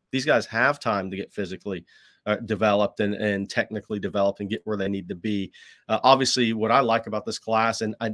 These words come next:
I don't have the numbers in front of me, but I believe every single guy has an eighty plus inch wingspan.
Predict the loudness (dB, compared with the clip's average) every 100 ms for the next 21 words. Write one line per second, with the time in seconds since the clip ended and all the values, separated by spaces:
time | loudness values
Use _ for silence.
0 | -4 -2 0 0 0 -2 0 -2 -4 -8
1 | -6 0 0 0 -4 -8 _ _ _ _
2 | 0 2 4 2 2 0 -2 0 -2 -2
3 | -2 0 2 2 2 0 -2 -4 -4 -4
4 | -6 -4 -8 -8 -8 -8 -8 -12